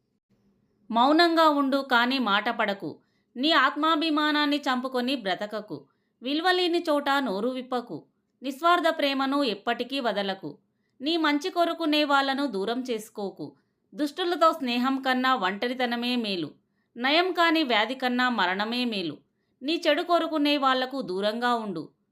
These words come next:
స్వార్థంతో నిన్ను పొగిడే వాళ్ళను ఎప్పటికీ నమ్మకు. నీ చుట్టూ ఉండి నీ వెనక గోతులు తవ్వే వారిని ఎన్నటికీ నీ దరిదాపుల్లో కూడా రానివ్వకు.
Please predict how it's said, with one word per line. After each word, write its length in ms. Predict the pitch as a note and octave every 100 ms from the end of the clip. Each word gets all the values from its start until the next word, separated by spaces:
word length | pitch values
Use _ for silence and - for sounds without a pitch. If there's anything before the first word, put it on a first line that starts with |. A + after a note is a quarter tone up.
| _ _ _
స్వార్థంతో 560 | C4+ C4 D#4 F4 D#4 E4+
నిన్ను 280 | D#4 D4 D4+
పొగిడే 360 | C#4+ G3+ A3+ C4
వాళ్ళను 440 | B3+ B3 B3 B3 C4
ఎప్పటికీ 500 | F3+ - A3 A3 B3+
నమ్మకు. 460 | A#3+ G#3 G3+ G3 D3 - _ _ _ _ B3+
నీ 140 | D#4+ E4+
చుట్టూ 260 | D#4+ - F#4+ F4+
ఉండి 200 | D#4+ E4+
నీ 160 | D#4 D4 C#4+
వెనక 300 | B3 A3 B3
గోతులు 440 | C#4 B3 B3 C4+
తవ్వే 340 | C4 C4 A#3 B3
వారిని 460 | B3 A#3+ A3+ A#3+ F#4 - _ _ -
ఎన్నటికీ 480 | A#3+ C4 D4 E4 E4+ E4
నీ 80 | D4
దరిదాపుల్లో 720 | A#3+ G3+ A3 C4+ C4+ C4 B3+ B3
కూడా 240 | A#3+ A3+ D4
రానివ్వకు. 580 | A#3 A3+ A3+ G#3 - D#3